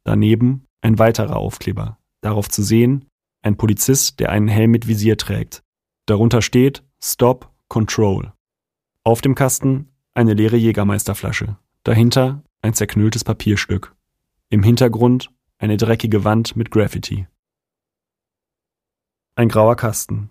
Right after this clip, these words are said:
Auf der Vorderseite ein Plakat. Etwas weiter oben mit schwarzem Filzstift geschrieben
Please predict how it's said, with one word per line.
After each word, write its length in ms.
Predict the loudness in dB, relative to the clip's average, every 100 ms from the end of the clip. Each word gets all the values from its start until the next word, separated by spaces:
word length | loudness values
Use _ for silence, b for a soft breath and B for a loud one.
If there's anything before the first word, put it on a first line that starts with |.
| _ _ _ _ _ _ _
Auf 140 | -8 -4
der 100 | -2
Vorderseite 720 | 2 2 2 0 -2 -4 -8 -14 _
ein 120 | -8
Plakat. 600 | -6 -6 -2 -2 -4 -10 _ _ _ _
Etwas 320 | -6 -4 -2
weiter 260 | -2 -2 0
oben 420 | 2 2 0 -4
mit 140 | -10 -8
schwarzem 400 | -2 -2 -2 -4
Filzstift 500 | -2 -2 -4 -10 -8
geschrieben 540 | -6 -4 -2 -2 -4